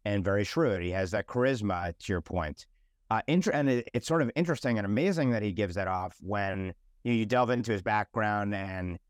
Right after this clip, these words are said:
his drug abuse and, uh, womanizing and divorces and other things, which give a much more, uh, negative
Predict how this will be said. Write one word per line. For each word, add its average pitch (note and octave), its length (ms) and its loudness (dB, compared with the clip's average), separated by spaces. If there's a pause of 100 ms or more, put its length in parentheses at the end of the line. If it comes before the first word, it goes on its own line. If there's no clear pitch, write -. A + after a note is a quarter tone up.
(440)
his A#2 180 -2
drug C#3+ 260 0
abuse B2+ 640 0 (100)
and, F#2+ 600 -2
uh, D#2+ 320 -2
womanizing A#2+ 920 2
and F#2 160 -4
divorces A#2 880 0
and G#2+ 120 -2
other D#3 300 2
things, A#2 520 -2 (320)
which A#2 200 -2
give B2 140 2
a B2 40 4
much B2 280 2
more, A2+ 540 2
uh, G2 160 -2
negative A2 680 0